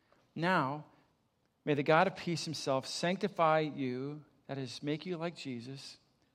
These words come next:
"completely. And may your whole spirit and soul and body be kept blameless at the coming of our Lord Jesus Christ. He who calls you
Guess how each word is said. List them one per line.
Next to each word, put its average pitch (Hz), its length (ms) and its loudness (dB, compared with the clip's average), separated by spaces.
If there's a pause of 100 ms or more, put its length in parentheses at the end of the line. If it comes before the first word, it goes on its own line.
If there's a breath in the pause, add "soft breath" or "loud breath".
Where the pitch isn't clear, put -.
"completely. 139 760 -4 (1120 soft breath)
And 165 260 2
may 180 160 8
your 190 220 4
whole 220 420 6
spirit 208 600 2
and 151 160 -2
soul 196 580 6
and 139 240 -2
body 190 400 6
be 143 160 0
kept 156 340 4
blameless 208 600 6
at 151 120 2
the 143 80 0
coming 208 460 2
of 160 200 6
our 151 120 8
Lord 175 360 6
Jesus 175 440 0
Christ. 180 600 4 (340 loud breath)
He 226 160 6
who 233 80 6
calls 185 520 6
you 240 280 0